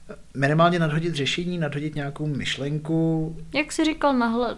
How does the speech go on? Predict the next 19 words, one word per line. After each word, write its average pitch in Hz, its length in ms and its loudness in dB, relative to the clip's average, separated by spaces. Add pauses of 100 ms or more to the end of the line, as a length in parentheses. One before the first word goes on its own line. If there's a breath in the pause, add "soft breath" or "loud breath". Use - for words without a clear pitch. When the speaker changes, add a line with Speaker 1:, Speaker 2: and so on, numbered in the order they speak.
Speaker 2:
na-, 226 200 -4
nahlodit, 175 680 -6
nadhodit 226 1000 0
jiný 220 300 2
pohled 180 440 -4 (100)
na 143 100 -6
věc. 139 200 -12 (140)
Speaker 1:
No - 60 -6
jasně. - 300 -8
Speaker 2:
To 214 80 -4
ty 214 240 -2
Speaker 1:
S - 20 -6
chutí, 196 140 0
Speaker 2:
umíš. - 400 -4 (240)
Speaker 1:
s - 100 -6
chutí 135 360 -6
a 113 80 -6
s - 100 -10
radostí. 110 640 -8